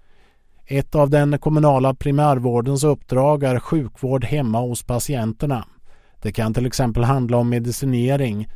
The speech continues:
såromläggning eller rehabilitering. I hemsjukvården arbetar sjuksköterskor, undersköterskor, fysioterapeuter och arbetsterapeuter. Andrea Frestadius,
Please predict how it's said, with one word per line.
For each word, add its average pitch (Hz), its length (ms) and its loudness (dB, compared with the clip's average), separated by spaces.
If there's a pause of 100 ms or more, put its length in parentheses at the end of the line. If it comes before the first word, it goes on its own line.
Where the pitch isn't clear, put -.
såromläggning 127 1040 0
eller 113 320 0
rehabilitering. 117 1080 -2 (720)
I 120 80 -2
hemsjukvården 135 880 -2
arbetar 131 640 2
sjuksköterskor, 139 1120 -4
undersköterskor, 123 1080 -2
fysioterapeuter 123 1300 -4
och 135 280 -8
arbetsterapeuter. 107 1400 -4 (1160)
Andrea 120 560 0
Frestadius, 127 920 -2